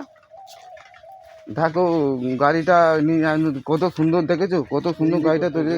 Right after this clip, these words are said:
চকচক ঝকঝক করছে, দেখতে পাচ্ছ? দেখতে পাচ্ছ? গাড়িটা একদম চকচক ঝকঝক করছে, গাড়িটা একবারে, একবারে নতুন গাড়ি, দেখতে পাচ্ছ? এই কারেন্ট চলে এসেছে,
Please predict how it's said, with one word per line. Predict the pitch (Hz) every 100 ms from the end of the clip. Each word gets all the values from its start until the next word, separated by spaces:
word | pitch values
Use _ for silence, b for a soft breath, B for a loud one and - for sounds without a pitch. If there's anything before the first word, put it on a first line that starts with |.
| 147
চকচক | 143 151 160
ঝকঝক | 165 156 190 160
করছে, | 147 165
দেখতে | 135 170 202
পাচ্ছ? | 147 165 143 107 - - - _ _ 143
দেখতে | 196 208
পাচ্ছ? | 202 135 117
গাড়িটা | 147 160
একদম | 180 185 165
চকচক | 170 185 147
ঝকঝক | 143 170 190
করছে, | 160 143
গাড়িটা | 135 131 127
একবারে, | 127 117 107 104 - _ 120 127 131 135 123 123 120 - 135 165
একবারে | 185 180 202 196
নতুন | 180 165 180 170
গাড়ি, | 151 139
দেখতে | 135 185 220
পাচ্ছ? | - 143 - - - - 762 740 719 698 _ _ - - - - - 127
এই | 160 175 160 - - _ _ _ _ _ _ -
কারেন্ট | 135 175 160
চলে | 165 170
এসেছে, | 165 175